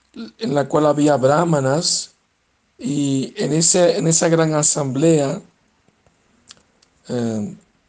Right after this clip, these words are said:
con toda la gente de, de Braja Bhumi, eh, que esa, esa tierra es adorada incluso por el señor Shiva mismo. Y allí cada dirección está llena de sonidos auspiciosos,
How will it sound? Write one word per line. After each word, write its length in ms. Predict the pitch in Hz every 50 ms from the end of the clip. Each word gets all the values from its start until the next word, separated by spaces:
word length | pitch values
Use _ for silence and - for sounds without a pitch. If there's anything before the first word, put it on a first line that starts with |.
| _ _ _ _ _ _ _ _ _ _ _ _ - - _ _ _ _ - - -
con 200 | - 143 139 135
toda 160 | 131 - 156 156
la 160 | 156 151 156
gente 440 | 156 160 160 165 160 160 165 147 135
de, 200 | 127 123 120 117
de 400 | 107 101 - - - - 135 127
Braja 480 | 113 127 131 143 147 147 147 160 147
Bhumi, 500 | 135 135 151 156 151 135 127 131 151 165 - _ - - _ _ _ _ _ _ _ _ _
eh, 600 | - 117 117 117 233 - 110 110 107 101 85 85 - - _ _ _ _ _ _ _ _ _ _ _ _ _
que 160 | - - 147
esa, 260 | 147 139 - 170 156 - - 151
esa 300 | 185 147 - - 175 170
tierra 320 | 170 - 165 180 175 170
es 120 | 165 160 -
adorada 460 | 160 151 147 143 139 147 151 156 160
incluso 400 | 151 139 - 151 151 - 170 151
por 180 | - 151 135 131
el 60 | 123
señor 340 | 123 139 131 131 139 143 147
Shiva 360 | 139 - - 143 147 143 139
mismo. 400 | 135 147 147 143 135 - - 170 - _ _ _ - - - - - - _ _ _ _ _ _ _ - - - - - - - - - - - - _ - -
Y 140 | - 131 147
allí 280 | 143 143 156 185 202 202
cada 280 | - - 185 180 175 175
dirección 540 | 175 165 160 156 156 - - 160 170 170
está 300 | 170 160 160 160 - 156
llena 360 | 151 151 151 151 160 165 165 156
de 100 | 151 135
sonidos 500 | - - 131 135 139 143 151 151 147 -
auspiciosos, 1120 | 135 131 127 - - 123 117 - - - 147 147 147 143 - - 139 135 131 - -